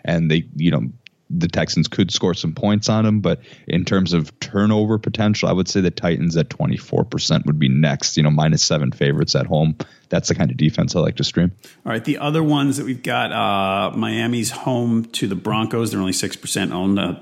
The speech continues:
Speaker 2: just attacking the Broncos, not a terrible idea. Um, the Bears are home. Put it, let me ask you,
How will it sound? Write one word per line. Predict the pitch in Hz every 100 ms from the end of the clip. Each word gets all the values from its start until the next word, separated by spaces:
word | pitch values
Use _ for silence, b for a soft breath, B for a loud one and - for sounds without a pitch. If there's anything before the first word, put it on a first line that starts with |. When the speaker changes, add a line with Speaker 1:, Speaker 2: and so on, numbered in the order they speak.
| -
Speaker 2:
just | - - - _ _ 180
attacking | 107 98 101 -
the | 95
Broncos, | 90 90 107 87
not | 98 90
a |
terrible | - 95 90
idea. | 87 90 110 101 B B B -
Um, | 107 104
the | 101
Bears | 104 - 131 139 156 151 -
are | - 117 113
home. | - 139 131 131 127 123 117 - _ _ _ _ _ _ _ _ _ _ _ -
Put | 190
it, | 165
let | 156
me | 135 151
ask | 143
you, | -